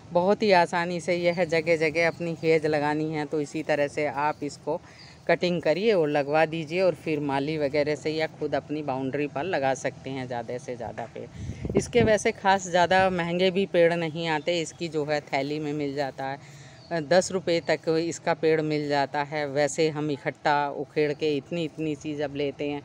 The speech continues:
तो वो तो हमें तीन रुपये में, दो रुपये में भी मिल जाता है। और हम जब हेज लगाते हैं तो हम नर्सरी वालों से जो है इनसे contact कर लें तो ये हमें दो ढाई रुपये में इतना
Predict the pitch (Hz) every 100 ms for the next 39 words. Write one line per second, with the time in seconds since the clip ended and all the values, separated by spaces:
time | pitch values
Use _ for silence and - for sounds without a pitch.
0 | - - - - - - 202 196 196 208
1 | 190 185 180 180 170 165 147 156 156 156
2 | 147 151 139 147 147 143 139 160 147 135
3 | 135 135 135 135 165 - - - 151 147
4 | 147 143 127 165 165 139 165 143 160 165
5 | 170 160 147 147 160 165 151 151 147 147
6 | 147 147 143 160 151 139 139 151 139 147
7 | - - - - - - 160 160 170 165
8 | 160 185 160 156 156 165 175 - 180 160
9 | 160 175 190 175 160 156 147 175 156 147
10 | 143 147 147 131 139 143 185 170 151 151
11 | 160